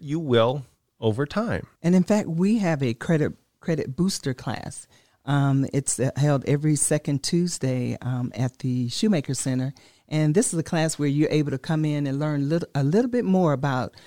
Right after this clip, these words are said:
Speaker 2: credit. We'll help you with, um, you know,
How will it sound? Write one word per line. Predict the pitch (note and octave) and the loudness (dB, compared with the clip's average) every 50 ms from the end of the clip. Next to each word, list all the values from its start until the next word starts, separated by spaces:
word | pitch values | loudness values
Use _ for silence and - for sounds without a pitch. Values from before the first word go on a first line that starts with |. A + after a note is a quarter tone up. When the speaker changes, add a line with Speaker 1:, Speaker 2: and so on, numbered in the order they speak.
| - _ _ | -20 _ _
Speaker 2:
credit. | - - F#3+ D3 B2 - - - - | -6 -2 -2 -2 -2 -2 -6 -10 -10
We'll | - C3 C3+ C#3 C#3+ C3+ C3 C3 C#3 | -10 -6 -2 0 0 2 2 0 0
help | B2 D3+ D#3 D3 - - | 0 0 0 0 0 0
you | C3+ C3 C3 | -2 -2 0
with, | C3 C3 C3 C3 C3 - - - | 0 -2 -4 -4 -6 -8 -10 -10
um, | A#2 A#2+ A2 G#2 - - - - _ _ | -8 -8 -8 -8 -10 -12 -14 -18 _ _
you | - C3+ | -20 -14
know, | B2+ C3 B2+ B2+ | -12 -10 -10 -12